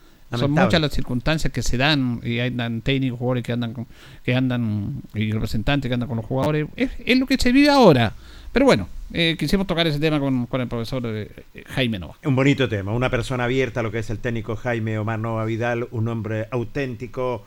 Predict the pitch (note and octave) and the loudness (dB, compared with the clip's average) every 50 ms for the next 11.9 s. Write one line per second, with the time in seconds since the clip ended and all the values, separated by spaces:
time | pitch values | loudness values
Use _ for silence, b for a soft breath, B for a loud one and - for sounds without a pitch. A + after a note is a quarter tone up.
0 | b b b b b b b C3+ B2 B2 A#2+ A#2 A2+ G#2+ - C#3+ C3 C#3+ D#3 D3+ | b b b b b b b -2 0 0 0 -2 -2 -2 0 2 4 6 6 6
1 | C#3 C3+ B2+ A2 - - D3 C#3+ C#3+ C#3 A#2+ A2 B2+ A#2 G#2 - C#3 C3+ C3+ B2+ | 4 4 0 -2 -4 -2 0 0 0 0 -2 -4 -6 -6 -6 -4 -4 -4 -4 -4
2 | A2 - C#3+ C3 B2+ B2 A2 A#2+ A2+ A2+ A2 A2+ B2 C3 B2+ A#2+ A2 - C#3 - | -6 -6 -4 -2 -2 -2 -2 -4 -2 -2 -2 -2 -2 -4 -4 -6 -6 -8 -10 -8
3 | D3+ C#3 B2 D#3+ E3 E3+ E3 D#3 D3 C3+ C#3+ C#3+ - - E3+ E3 C3 F#2+ - - | -6 -4 -2 -2 0 0 0 -2 -4 -4 -6 -8 -8 -6 -8 -6 -8 -8 -10 -14
4 | - - - - - A2 G#2+ - A#2+ A2+ G#2+ A2 A#2+ A#2+ A#2 G#2+ G#2 G2+ - B | -18 -20 -18 -14 -12 -10 -6 -4 -4 -4 -4 -2 -2 -2 -2 -2 -4 -4 -6 B
5 | B B B B B B A2 A2 A2 A2+ G#2+ - E3 C#3 A#2 A2 - C3+ G2+ A#2 | B B B B B B -2 -2 -2 -2 -2 -2 -2 -2 -2 -4 -6 -6 -4 -4
6 | A2+ G#2+ - D3+ C3+ D3 C3 - C3+ A#2 G#2+ A2 C#3 D3+ D#3 C#3+ B2+ A#2 G2+ G2 | -4 -2 0 0 0 0 0 -2 -4 -6 -4 -2 -2 -2 -2 -2 -2 -2 -2 -2
7 | B2+ C#3+ C#3+ A2 B2 A#2 G#2+ A#2 A#2+ B2+ E3 F#3 F#3+ D#3 - - - - - C#3 | -4 -4 -4 -6 -8 -10 -10 -8 -4 -2 -2 -2 -2 -2 -4 -8 -10 -8 -6 -4
8 | C3+ C#3 C3+ A#2+ A2 A2+ A#2+ A2 - - E3+ E3 C3 G#2 G#2 G#2+ G#2 A2 G#2+ G#2+ | -2 -2 -2 -4 -4 -6 -6 -8 -6 -4 -4 -4 -2 -2 -4 -4 -4 -4 -6 -8
9 | - - F3+ G3 F3 D3 A#2+ F#2 - b b b b - G#2 G#2 A#2 A#2 A2 G#2+ | -6 -4 -4 -4 -2 -2 -4 -6 -8 b b b b -8 -6 -6 -4 -6 -6 -6
10 | A2+ D3+ F#3+ F#3+ F3 D3+ A#2+ G#2+ G#2 G2 - - b b b b b b b b | -4 -2 -2 -2 -2 -4 -6 -6 -8 -10 -12 -16 b b b b b b b b
11 | C3+ B2+ B2 A#2+ A#2 A2+ A2+ A2+ A2 A2+ A2 A2 G#2+ G#2 G#2 G2+ F#2 - | 2 4 4 4 2 0 0 0 0 0 0 -2 -2 -2 -2 -4 -6 -8